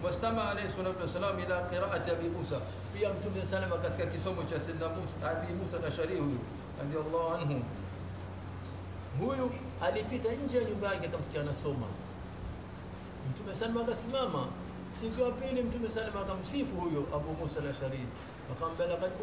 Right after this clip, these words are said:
utita mizmara min mazamiri Ali Daud." Hakika umepewa sauti nzuri kama sauti za Ali Daud.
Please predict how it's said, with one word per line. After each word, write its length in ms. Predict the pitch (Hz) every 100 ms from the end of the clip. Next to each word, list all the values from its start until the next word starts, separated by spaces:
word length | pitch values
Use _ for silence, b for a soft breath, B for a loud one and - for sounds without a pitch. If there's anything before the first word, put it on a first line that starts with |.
| 214
utita 400 | 214 285 - 208
mizmara 640 | 208 - 220 233 240 254 269 - - - - - - - 151
min 120 | 196
mazamiri 680 | 202 190 214 214 233 277 247
Ali 280 | 233 196 196
Daud." 420 | 180 170 156 135
Hakika 320 | - - 247
umepewa 340 | 226 214 214 226
sauti 280 | 220 196 208
nzuri 480 | 202 302 269 233 220
kama 240 | 247 233
sauti 260 | 220 214 -
za 140 | 196 190
Ali 140 | 185
Daud. 320 | 175 180 175